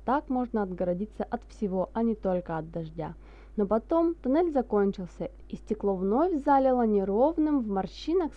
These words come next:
слоем скользящей воды. «Да, это может иметь отношение к делу», — согласилась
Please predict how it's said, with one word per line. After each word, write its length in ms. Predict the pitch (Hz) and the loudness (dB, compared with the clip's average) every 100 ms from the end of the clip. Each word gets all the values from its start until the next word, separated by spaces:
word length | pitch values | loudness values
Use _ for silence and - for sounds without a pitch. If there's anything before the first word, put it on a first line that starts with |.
| - | -4
слоем 320 | 214 294 320 | 0 0 -2
скользящей 720 | - 208 196 202 233 - 226 | -2 -2 0 0 -2 -2 -6
воды. 460 | 202 185 175 165 175 - - - - - - - - - | -4 -6 -6 -10 -12 -18 -20 -20 -20 -20 -20 -20 -18 -2
«Да, 400 | 233 254 254 233 | 4 6 6 4
это 320 | 233 320 359 | 4 2 4
может 400 | 339 330 330 302 | 4 6 4 2
иметь 240 | 320 302 311 | 2 2 2
отношение 560 | 311 302 - 277 294 | -2 -4 0 2 2
к 100 | 247 | 2
делу», — 300 | 214 233 214 208 | 2 2 2 0
согласилась 600 | 214 202 196 - 202 190 | -2 -2 -2 -2 -2 -2